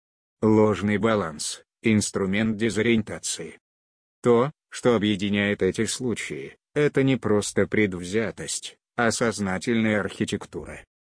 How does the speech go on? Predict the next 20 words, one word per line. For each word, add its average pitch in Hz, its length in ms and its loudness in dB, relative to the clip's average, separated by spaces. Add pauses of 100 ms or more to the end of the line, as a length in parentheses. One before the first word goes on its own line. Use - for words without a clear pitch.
(120)
Ложный 107 560 4
баланс — 107 680 -4 (160)
это 127 320 2
не 107 160 2
нейтральная 107 720 2
структура, 78 800 -6 (180)
а 135 220 4
инструмент 107 640 -2
дезориентации. 104 1040 -2 (380)
Подобно 107 400 2
тому, 107 400 -2 (180)
как 143 260 2
отрицатели 107 800 0
изменения 101 600 0
климата 117 480 0
когда-то 135 580 2
представлялись 104 880 0
рядом 95 380 0
с - 140 -4
климатологами, 110 840 0